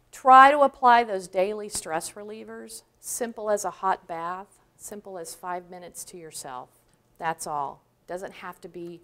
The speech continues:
long periods of time. Other ways to prevent stress, regular exercise routine, a balanced diet, practicing, practicing the skills we talked about,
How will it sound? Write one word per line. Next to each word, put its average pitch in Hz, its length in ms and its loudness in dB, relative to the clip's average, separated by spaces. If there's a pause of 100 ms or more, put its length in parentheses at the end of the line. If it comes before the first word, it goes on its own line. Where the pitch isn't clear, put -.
(120)
long 165 520 -4
periods 160 440 -18
of 147 120 -20
time. 139 460 -20 (1200)
Other 220 240 4
ways 247 340 0
to - 120 -20
prevent 214 460 -6
stress, 226 680 -6
regular 208 520 -6
exercise 220 640 -6
routine, 214 680 -16 (280)
a - 60 -16
balanced 185 680 0
diet, 196 520 0 (520)
practicing, 220 480 0 (160)
practicing 226 600 0
the 269 80 -10
skills 254 360 -6
we 247 100 -14
talked 233 380 0
about, 214 480 -4